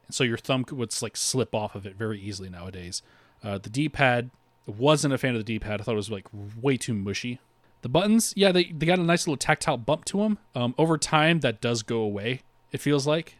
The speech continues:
Like, they do feel really mushy. Like, I had that same problem playing, like, Tony Hawk games that I did with a P S two controller, where, like, I'd be holding down the button, and, like, the lightest, like, bit of, like, lifting off of that button will make you jump even though I'm still pressing it down.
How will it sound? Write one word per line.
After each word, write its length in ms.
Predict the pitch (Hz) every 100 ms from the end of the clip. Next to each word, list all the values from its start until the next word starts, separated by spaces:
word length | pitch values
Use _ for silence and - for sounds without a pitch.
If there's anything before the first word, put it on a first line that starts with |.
| _
Like, 160 | 117 -
they 120 | 117
do 160 | 123
feel 200 | 123 123
really 180 | 117 113
mushy. 300 | 107 113 -
Like, 160 | 110 104
I 80 | 113
had 220 | 123 113
that 180 | 113 -
same 200 | 123 110
problem 400 | 113 113 123 -
playing, 180 | 123 107
like, 120 | 95
Tony 220 | - 120
Hawk 240 | 104 113 -
games 400 | 123 127 131 -
that 140 | 107
I 80 | 101
did 200 | 110 107
with 100 | 104
a 40 |
P 140 | - 107
S 80 |
two 140 | - 104
controller, 400 | 110 123 139 147 _ _ _ _ -
where, 120 | 127
like, 120 | 113
I'd 140 | 117 117
be 60 |
holding 280 | - 139 123
down 160 | 120 120
the 80 |
button, 380 | 113 123 139 160 - _ - - - _
and, 180 | 123 120
like, 240 | 120 120 - -
the 160 | 131
lightest, 600 | 123 127 139 143 - - - _ _ _ _ -
like, 200 | 120 101
bit 140 | 120
of, 140 | 120 127
like, 160 | 110 117
lifting 420 | 110 117 135 113
off 180 | 113 120
of 60 |
that 180 | 120 110
button 220 | 120 123
will 80 | 113
make 200 | 113 -
you 80 | 98
jump 260 | 117 110
even 180 | 107 107
though 80 | 107
I'm 100 | 101
still 160 | - 104
pressing 320 | 110 107 110
it 100 | 95
down. 300 | 95 110